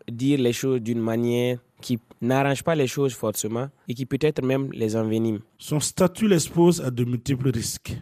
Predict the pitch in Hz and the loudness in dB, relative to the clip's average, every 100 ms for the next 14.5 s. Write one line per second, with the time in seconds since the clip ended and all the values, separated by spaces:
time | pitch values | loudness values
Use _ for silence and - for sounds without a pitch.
0 | - _ - 123 147 143 120 117 - 151 | -12 _ -8 2 4 4 2 -4 0 0
1 | 160 135 127 131 123 - - _ - 113 | 0 0 2 2 0 -6 -12 _ -6 0
2 | 123 123 143 131 110 117 - 131 135 143 | 2 2 2 0 0 -8 -2 0 0 -2
3 | - 117 - 113 113 123 123 _ _ - | -8 -6 -4 -2 -2 -4 -6 _ _ -8
4 | 131 135 120 127 123 113 - 110 104 _ | -2 -2 -2 -4 -4 -8 -8 -12 -16 _
5 | _ - 120 117 113 117 120 127 - - | _ -6 -2 0 2 2 -2 -4 -10 -2
6 | 127 135 147 135 123 110 110 135 131 127 | 2 4 4 2 2 0 0 2 2 0
7 | - 123 110 151 156 143 - - 139 - | -4 -2 0 2 4 2 0 2 2 4
8 | 139 131 120 - 131 - 135 - 117 113 | 4 4 4 0 -2 0 -4 -2 -2 -2
9 | 107 117 113 107 131 113 110 - 107 104 | 0 0 0 -2 -8 -12 -10 -2 -2 -4
10 | - _ 135 147 151 151 151 147 131 120 | -12 _ 2 4 4 2 2 2 0 0
11 | 117 113 110 120 117 131 127 131 135 143 | 2 0 2 2 2 2 4 2 2 0
12 | 135 120 123 127 117 120 127 120 117 120 | 2 0 0 0 0 0 -2 0 2 2
13 | 123 - 104 _ _ - 107 - 110 127 | 0 -2 -8 _ _ -10 -4 -4 0 2
14 | 120 110 107 101 | 2 2 -2 -4